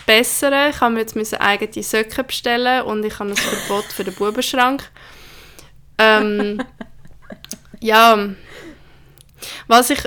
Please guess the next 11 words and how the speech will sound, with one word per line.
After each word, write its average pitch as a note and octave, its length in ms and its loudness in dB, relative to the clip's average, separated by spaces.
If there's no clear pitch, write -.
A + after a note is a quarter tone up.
was B3 220 2
ich B3 80 0
jetzt B3 180 0
unbedingt A#3+ 440 0
will A3+ 100 2
machen, G#3+ 420 0
ist, G#3+ 400 -2
ich - 160 -14
brauche G#3+ 320 -6
mehr G#3 340 -2
Turnierlieblis B3+ 1160 -2